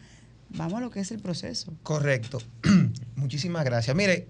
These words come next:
Speaker 2: yo he venido, hemos, esta noche vamos a hablar un tema que más que un tema que llame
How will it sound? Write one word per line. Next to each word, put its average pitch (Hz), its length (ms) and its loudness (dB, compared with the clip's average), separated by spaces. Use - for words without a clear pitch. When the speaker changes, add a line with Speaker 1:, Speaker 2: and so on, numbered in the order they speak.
Speaker 2:
yo 143 160 -2
he - 20 -4
venido, 220 440 -2
hemos, 208 380 -2
esta 175 260 0
noche 196 180 -2
vamos 180 180 0
a - 20 0
hablar 170 200 -2
un 165 140 -2
tema 143 380 -2
que 143 260 2
más 156 220 2
que 185 140 -8
un 190 120 0
tema 180 380 0
que 147 120 -4
llame 139 640 0